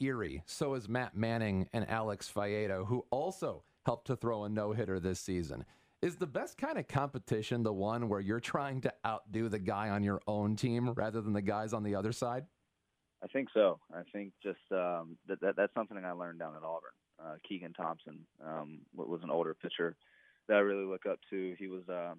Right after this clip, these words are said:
Speaker 2: a third rounder to the Cubs. He's in Double A with the Cubs right now. Um, and, and we kinda had the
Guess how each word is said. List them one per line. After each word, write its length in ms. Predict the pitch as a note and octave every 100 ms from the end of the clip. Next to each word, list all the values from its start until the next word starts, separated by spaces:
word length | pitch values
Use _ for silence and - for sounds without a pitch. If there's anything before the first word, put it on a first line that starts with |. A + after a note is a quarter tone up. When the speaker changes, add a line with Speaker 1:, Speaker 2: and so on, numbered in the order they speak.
| E2+
Speaker 2:
a 60 | E2+
third 200 | G2 E2+
rounder 200 | F2 E2+
to 120 | -
the 80 | E2+
Cubs. 320 | - E2+ E2 E2+
He's 140 | F2
in 80 | F2
Double 240 | E2 F2+
A 80 | E2+
with 100 | E2
the 60 | D#2+
Cubs 320 | - E2 F2
right 160 | D#2+ E2
now. 260 | F2 E2 - -
Um, 340 | F2 F2 E2+ F2
and, 100 | F#2+
and 180 | F#2+ G#2
we 100 | A#2
kinda 240 | A#2+ G#2+ G2+
had 140 |
the 100 | G2